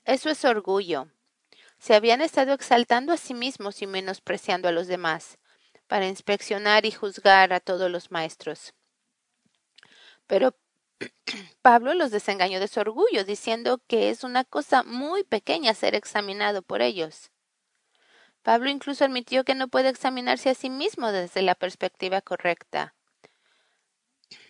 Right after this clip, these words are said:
Los siervos humildes son demasiado bajos para examinarse y juzgarse a sí mismos, y mucho menos a nadie más.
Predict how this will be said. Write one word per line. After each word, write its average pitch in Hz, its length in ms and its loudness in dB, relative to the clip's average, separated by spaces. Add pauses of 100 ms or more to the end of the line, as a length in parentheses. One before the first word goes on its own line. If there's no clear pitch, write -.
(120)
Los 226 160 2
siervos 269 400 2
humildes 247 320 2
son 254 200 -4
demasiado 240 600 0
bajos 196 400 2
para 185 220 2
examinarse 180 720 -4
y - 20 -18
juzgarse 185 640 -2
a - 20 -4
sí 180 160 -10
mismos, 180 520 -12 (100)
y - 80 -18
mucho 226 320 -6
menos 214 420 -2
a 180 60 -2
nadie 170 260 2
más. 156 460 -4